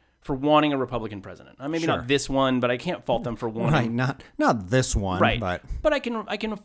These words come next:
Speaker 1: I can't fault them for wanting a Republican president
Speaker 2: Sure.
Speaker 1: if that's their leaning.
Speaker 2: Yeah.
Speaker 1: Fine, you know, hey, we're all here in this great soup and we're trying to get by and we have our
Speaker 2: Right.
Speaker 1: difference of opinions. Pretty fine. But, like, like, I, I, I'm, I'm equate-, like,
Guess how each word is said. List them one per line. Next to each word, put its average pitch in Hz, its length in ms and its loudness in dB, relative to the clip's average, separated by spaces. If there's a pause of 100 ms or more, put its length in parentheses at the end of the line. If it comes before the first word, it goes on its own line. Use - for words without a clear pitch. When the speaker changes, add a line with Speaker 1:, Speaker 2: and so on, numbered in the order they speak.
Speaker 1:
I 190 80 -6
can't 180 220 -8
fault 147 180 -2
them 131 120 -2
for 131 120 -6
wanting 120 380 -4
a 110 40 -8
Republican 101 440 -10
president 98 220 -6
Speaker 2:
Sure. 101 60 -10
Speaker 1:
if 95 60 -14
that's 101 260 -4
their 107 140 -8
leaning. 98 340 -10
Speaker 2:
Yeah. 113 160 0
Speaker 1:
Fine, 95 260 -2
you 101 80 -10
know, 117 180 -4
hey, 165 240 -4
we're 131 240 2
all 165 380 6
here 160 380 -4
in 143 120 -2
this 135 180 -6 (280)
great 143 260 -4
soup 139 320 -2
and 120 80 -6
we're 113 80 -6
trying 120 280 -4
to 127 40 -4
get 117 200 -6
by 107 280 2
and 104 120 -6
we 101 80 -6
have 101 100 -4
our 104 60 0
Speaker 2:
Right. 85 80 0
Speaker 1:
difference 98 300 -8
of 110 80 -8
opinions. 117 320 -2
Pretty 123 220 -8
fine. 113 160 -10 (460)
But, 156 140 0
like, 147 280 0 (1120)
like, 151 320 0 (720)
I, - 80 -10 (200)
I, - 100 -2 (140)
I'm, 170 240 0
I'm 160 100 2
equate-, 202 580 -4
like, 170 140 -2